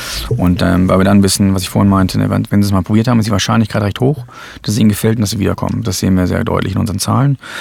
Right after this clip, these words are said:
Und deswegen sind wir da sehr breit. Deswegen würde ich auch zum Beispiel, was ich vorhin kurz meinte, ähm, als ich angefangen hab mit diesem Programmatic Targeting oder Zielgruppentargeting im Digitalbereich, da ging's ja wirklich, ah, wir können jetzt eins zu eins targeten, ne? Finde ich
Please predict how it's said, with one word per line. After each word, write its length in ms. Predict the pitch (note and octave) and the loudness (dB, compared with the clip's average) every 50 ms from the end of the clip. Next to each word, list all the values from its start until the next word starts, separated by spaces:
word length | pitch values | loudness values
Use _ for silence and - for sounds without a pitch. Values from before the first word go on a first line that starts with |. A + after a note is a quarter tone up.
| - - - - - | -12 -12 -12 -12 -2
Und 160 | - G#2 G2+ | 0 2 2
deswegen 180 | F#2+ G#2+ G#2 | 4 4 4
sind 140 | G2 G#2 G#2 | 4 4 4
wir 60 | G#2 | 4
da 300 | G2+ G2+ G2+ G2 G2 F#2+ - | 4 4 4 4 2 0 0
sehr 180 | G2+ G2+ G#2 G2 | 0 0 0 2
breit. 300 | G2 G2+ G#2 A#2 A#2 A#2 | 2 2 2 2 2 2
Deswegen 180 | G2+ A#2 A2+ | 2 4 4
würde 80 | A2+ A2+ | 4 4
ich 80 | A2+ G#2+ | 4 2
auch 60 | - | 2
zum 100 | - G#2+ | 2 0
Beispiel, 120 | G#2+ G2+ | 0 0
was 80 | G#2+ G2 | 0 -2
ich 60 | - | 0
vorhin 140 | - A#2+ A#2+ | 0 0 0
kurz 160 | A#2 A2+ - | 0 0 0
meinte, 380 | A#2 A2+ A2+ A2 B2+ A#2 A2 - - - - - - - - - - - _ | 2 2 2 4 2 0 0 -2 -6 -16 -14 -14 -12 -12 -14 -16 -18 -18 _
ähm, 400 | - - G#2 G2+ G2+ G2+ G2+ - - | -2 0 2 4 6 4 4 2 2
als 140 | - G2 - | -2 -2 0
ich 100 | - - | 0 2
angefangen 420 | - C3+ D#3+ C#3+ - - C3+ C3 B2 | 4 4 4 4 4 2 2 4 4
hab 160 | A#2+ - - | 2 2 2
mit 160 | A#2 A2 - | 0 2 2
diesem 440 | A2+ G#2+ A#2+ G#2+ G#2 G#2 G2+ G2+ G2+ - - - - - - - - - - _ _ _ _ - - - - | 2 4 4 6 6 6 6 4 2 -2 -14 -20 -20 -20 -20 -20 -20 -20 -20 _ _ _ _ -20 -20 -12 -6
Programmatic 640 | - A#2 G#2 G#2 G2+ G2+ G#2+ - - G#2+ G#2 - - | -2 2 4 4 6 4 4 4 2 0 0 0 -2
Targeting 640 | - G2+ G2+ G2+ G#2 - - A#2 G#2 G#2 G#2 G2+ | 0 2 2 2 0 0 0 2 2 4 4 2
oder 180 | - G2+ G2 G2+ | 2 0 0 -2
Zielgruppentargeting 680 | - - B2 - - - A2 G#2 - G2+ G2+ G2+ A2 G2 | -2 -2 -2 -2 0 0 0 0 0 0 0 2 2 2
im 40 | |
Digitalbereich, 480 | G2+ G2+ G#2 - G#2+ G#2 G#2 G#2 G2+ G2 | 2 2 0 0 0 2 2 2 2 0
da 80 | - F#2 | 0 0
ging's 200 | G2+ G#2 - - | -2 0 0 0
ja 60 | F#2+ | -2
wirklich, 260 | G2 G2+ F#2+ - - - - - - | -2 -2 -4 -8 -12 -16 -16 -16 -10
ah, 240 | - G#2+ G2+ G#2 G2 | -8 -6 -4 -2 -2
wir 60 | F#2+ | -2
können 160 | - G2+ F#2+ | 0 0 0
jetzt 100 | - - | 0 0
eins 240 | - A2+ A2 - - | 0 0 2 2 0
zu 80 | - F#2+ | -2 -2
eins 260 | - F#2 G2+ G2+ - | -2 0 -2 -2 -4
targeten, 420 | - - G2+ F#2+ - - - - | -4 -4 -4 -4 -4 -4 -6 -2
ne? 100 | - - | -2 -2
Finde 220 | - - G#2+ G#2 F#2+ | -2 -2 -2 -2 -2
ich 180 | - - - | -4 -6 -14